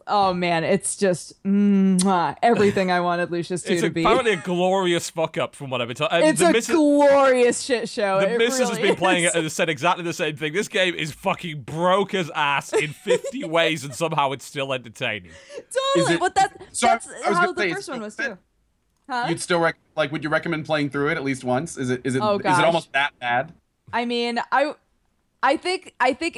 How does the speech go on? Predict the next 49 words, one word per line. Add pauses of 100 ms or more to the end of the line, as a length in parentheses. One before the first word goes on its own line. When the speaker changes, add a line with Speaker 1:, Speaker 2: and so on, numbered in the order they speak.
Speaker 1:
it's, (100)
it
would
be
just
as
fun
to
watch
it
as
it
is
to
play
it.
If
you
have,
if
you
have
somebody (200)
that
you
enjoy
watching
who's
playing
the
game. (340)
Not
plugging
myself
directly.
I
know
that,
like,
Minx
and
other
people
have
been
playing
it,
but,
like,